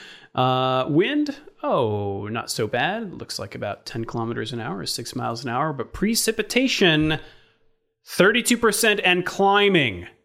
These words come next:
for qualifying day.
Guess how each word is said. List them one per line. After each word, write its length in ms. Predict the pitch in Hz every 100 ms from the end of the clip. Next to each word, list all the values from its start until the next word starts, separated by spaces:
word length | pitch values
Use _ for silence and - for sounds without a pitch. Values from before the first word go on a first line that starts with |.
| _ _ _ _ _ _ _ _ _ _ _
for 720 | - 123 110 104 98 101 -
qualifying 800 | - - 113 101 - 113 98 95
day. 540 | 92 98 113 175 175